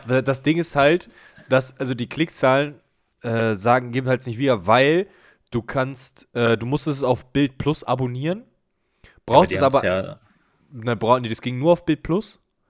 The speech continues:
Speaker 1: Und dazu brauchtest
Speaker 2: Nee,
Speaker 1: du dann noch
Speaker 2: haben das,
Speaker 1: ein
Speaker 2: die, also Bild hat das auf ihren eigenen YouTube-Channel hochgeladen.
Speaker 1: Ja, hochgeladen jetzt, aber nicht live übertragen.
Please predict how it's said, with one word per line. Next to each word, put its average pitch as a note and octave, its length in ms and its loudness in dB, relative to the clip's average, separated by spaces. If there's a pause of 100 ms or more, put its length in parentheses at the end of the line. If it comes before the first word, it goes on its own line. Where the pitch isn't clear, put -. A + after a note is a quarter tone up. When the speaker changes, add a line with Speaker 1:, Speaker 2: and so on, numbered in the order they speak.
(440)
Speaker 1:
Und E3+ 280 2
dazu D#3+ 280 4
brauchtest G#2 400 0
Speaker 2:
Nee, - 20 -18
Speaker 1:
du D3 40 4
dann C#3+ 60 0
noch C#3+ 120 2
Speaker 2:
haben - 20 -12
das, - 280 -4
Speaker 1:
ein - 60 -20
Speaker 2:
die, G2 100 -2
also G2 180 -4
Bild G#2+ 340 -2
hat G#2+ 160 -4
das G#2+ 160 -4
auf G2 360 -8
ihren G#2 240 -6
eigenen G2+ 380 -6
YouTube-Channel G#2+ 540 -8
hochgeladen. F#2 540 -8 (400)
Speaker 1:
Ja, G2 340 -2
hochgeladen F#2+ 600 2
jetzt, F#2 200 -6
aber G2 160 -2
nicht G#2 220 -8
live D3 220 2
übertragen. F2+ 500 -8